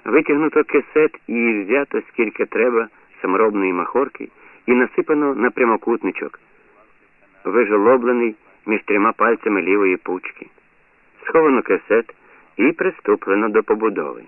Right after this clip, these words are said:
Скручено по кількох спробних і поступових рухах обвідного характеру, туго скручено папірець і рівномірно обкусано і звохчено слиною його край.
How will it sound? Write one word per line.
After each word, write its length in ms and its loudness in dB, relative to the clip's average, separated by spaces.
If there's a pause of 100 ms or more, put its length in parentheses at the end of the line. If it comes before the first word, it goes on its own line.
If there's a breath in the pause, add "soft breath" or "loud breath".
(1040)
Скручено 560 0
по 200 0
кількох 500 2
спробних 680 2
і 100 -6
поступових 640 -2
рухах 400 0 (280 soft breath)
обвідного 520 0
характеру, 580 0 (480 soft breath)
туго 240 -2
скручено 500 -4
папірець 480 0 (180 soft breath)
і 120 0
рівномірно 920 0
обкусано 880 -4 (540 loud breath)
і 400 -2 (280)
звохчено 920 -2 (120)
слиною 600 0
його 220 -2
край. 420 -10